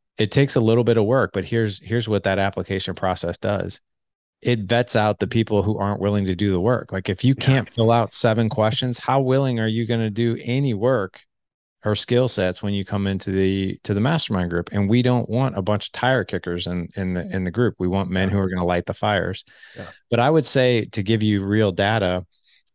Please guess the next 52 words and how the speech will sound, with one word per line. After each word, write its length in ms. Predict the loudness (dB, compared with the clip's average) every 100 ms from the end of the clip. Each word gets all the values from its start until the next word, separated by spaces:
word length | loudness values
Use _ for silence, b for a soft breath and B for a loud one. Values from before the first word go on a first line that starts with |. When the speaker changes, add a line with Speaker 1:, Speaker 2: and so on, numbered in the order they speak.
| -2
Speaker 1:
um, 400 | 0 0 -4 -6
it 120 | -4 0
would 220 | 0 0
be, 480 | 0 2 0 -2 -4 -10 _ _ _ _
um, 520 | -2 0 0 -4 -10 _ _ _ _ _ _
it 100 | 4
would 180 | 4 4
be 480 | 2 2 0 -4 -12 -14 -4
men 300 | 0 2 2
are 100 | 2
really 340 | 2 2 4 4
looking 320 | 2 -2 -4
to 100 | -2
elevate 360 | -2 -2 -4 -4
the, 340 | -2 -2 -4
the 80 | -6
connection 320 | -4 -4 -2
with 100 | -2
their 100 | 0
wife. 260 | 0 0 -2 _
And 220 | -2 0
then 300 | 0 0 0
when 120 | -2
I, 220 | -2 0 0
if 260 | 0 -2
I 180 | 0 0
talk 280 | -2 -4 -2
to 80 | -2
them 140 | -2
or 60 | -2
our 100 | -2
team 280 | -2 -2 0
does, 300 | 0 0 -2 b b b b
"What 240 | 0 4 4
is 140 | 4
it 80 | 4
you 180 | 2 2
really 340 | 4 4 4
want 280 | 2 -2 -4
when 100 | -8
it 80 | -4
comes 220 | -6 -4
to 80 | -2
marriage?" 400 | 0 0 -2 -8 -6
A 80 |
lot 300 | -2 0 2
of 60 | 2
men, 180 | 0 0
what 140 | 0
they 100 | 0
say 320 | 0 0 0
is, 320 | 0 -2 -6